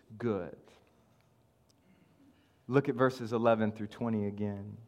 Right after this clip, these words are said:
Asaph says, "I, I will remember the Lord's works." Notice the shift from what he was remembering before. "I'm gonna remember when I felt better."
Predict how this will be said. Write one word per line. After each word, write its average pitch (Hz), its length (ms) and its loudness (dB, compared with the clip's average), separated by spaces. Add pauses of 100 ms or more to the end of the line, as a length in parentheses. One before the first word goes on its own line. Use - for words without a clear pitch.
(880)
Asaph 117 400 0
says, 113 280 2
"I, 117 540 0 (920)
I 131 380 2
will 117 320 0
remember 107 640 0
the 104 120 -4
Lord's 92 640 -10
works." - 600 -18 (800)
Notice 131 420 0
the 107 100 -6
shift - 600 -4
from 104 160 -2
what 107 120 0
he 107 80 -2
was 101 200 -4
remembering 98 680 -4
before. - 540 -12 (720)
"I'm 117 100 2
gonna 123 160 2
remember 107 520 0
when 95 240 -6 (140)
I 117 320 0 (140)
felt - 320 -6
better." - 360 -12